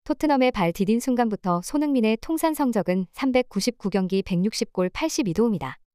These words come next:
이렇게 토트넘 역사상 가장 많은 골을 터뜨린 상위 오 인 안에 포함된 손흥민의 앞으로가 더욱 주목되고 있다.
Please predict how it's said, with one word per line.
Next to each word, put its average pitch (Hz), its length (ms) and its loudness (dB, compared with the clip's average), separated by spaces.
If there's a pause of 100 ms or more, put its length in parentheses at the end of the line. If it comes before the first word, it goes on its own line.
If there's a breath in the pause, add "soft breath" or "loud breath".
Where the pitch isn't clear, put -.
이렇게 214 340 2
토트넘 302 460 0
역사상 214 460 0
가장 196 320 -2
많은 175 280 0
골을 226 240 2
터뜨린 233 440 2
상위 311 280 -2
오 226 140 2
인 208 140 2
안에 165 180 0
포함된 240 520 0
손흥민의 302 500 0
앞으로가 160 500 -2
더욱 175 300 -2
주목되고 208 440 0
있다. - 320 -10